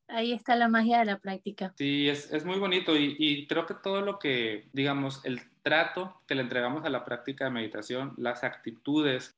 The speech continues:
Speaker 2: que tenemos que traer al cojín de meditación, poco a poco esas actitudes, y con esas actitudes me refiero, por ejemplo, a la paciencia, a la gentileza, al amabilidad, al, al no juicio,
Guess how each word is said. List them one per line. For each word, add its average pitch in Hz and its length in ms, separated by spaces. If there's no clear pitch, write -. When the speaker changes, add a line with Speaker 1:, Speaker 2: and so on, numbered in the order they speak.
Speaker 2:
que 107 580
tenemos 135 440
que 143 400
traer 127 340
al 143 240
cojín 131 340
de 143 60
meditación, 123 760
poco 139 220
a 156 60
poco 151 240
esas 151 200
actitudes, 139 920
y 131 120
con 127 120
esas 123 200
actitudes 131 380
me 143 80
refiero, 127 320
por 127 120
ejemplo, 120 400
a 139 40
la 139 140
paciencia, 120 960
a 123 100
la 113 120
gentileza, 120 800
al 120 100
amabilidad, 117 1000
al, 113 640
al 123 180
no 131 100
juicio, 127 960